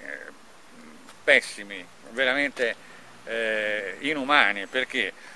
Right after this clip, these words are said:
Perché, eh, senza darlo a vedere, perché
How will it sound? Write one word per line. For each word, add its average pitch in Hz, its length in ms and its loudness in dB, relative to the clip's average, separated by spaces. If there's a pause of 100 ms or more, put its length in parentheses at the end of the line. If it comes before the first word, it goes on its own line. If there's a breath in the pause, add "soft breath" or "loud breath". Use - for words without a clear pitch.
(160 loud breath)
Perché, 180 360 4
eh, 143 80 4 (1400)
senza 190 500 4
darlo 147 340 8
a 123 60 8
vedere, 98 600 2
perché 104 560 -2